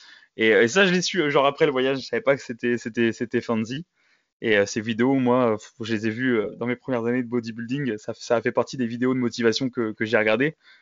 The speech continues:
Je sais pas, je sais pas pour, euh, si vous voyez, vous, euh, lesquels c'est. Toi, Dom, je pense que tu, tu connais bien Fanzi.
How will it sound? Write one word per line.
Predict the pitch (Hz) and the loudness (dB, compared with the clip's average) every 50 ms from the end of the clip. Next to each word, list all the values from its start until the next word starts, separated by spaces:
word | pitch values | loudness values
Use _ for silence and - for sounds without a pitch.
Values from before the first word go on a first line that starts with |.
| _ _ _ | _ _ _
Je | - | -8
sais | - 107 | -8 -2
pas, | - 139 123 120 | 2 4 4 4
je | 117 - | 4 4
sais | - | 2
pas | 139 139 | 0 0
pour, | 120 - - 139 135 127 123 | 0 0 -2 0 4 6 6
euh, | 120 117 | 4 4
si | - - 123 | 2 -4 -4
vous | 120 120 120 | -4 -4 -2
voyez, | 123 127 123 127 139 147 151 147 | 2 2 2 4 4 2 2 2
vous, | 135 131 143 151 147 139 | 0 -4 -6 -4 0 0
euh, | 131 123 | 2 2
lesquels | 120 113 - 123 113 | 0 0 0 -2 -2
c'est. | - - 151 | 0 -4 -4
Toi, | 143 - 139 123 | 2 4 4 4
Dom, | 123 123 120 127 135 131 | 4 2 2 2 2 2
je | 127 - | 0 -2
pense | - 127 113 | -4 -6 -6
que | - | -6
tu, | - - 113 107 101 | -10 -10 -10 -10 -10
tu | - | -10
connais | - - 110 117 117 | -4 0 0 0 2
bien | 117 131 127 | 2 0 -2
Fanzi. | - - 123 117 113 127 151 165 | 0 -2 -4 -4 -4 -6 -10 -10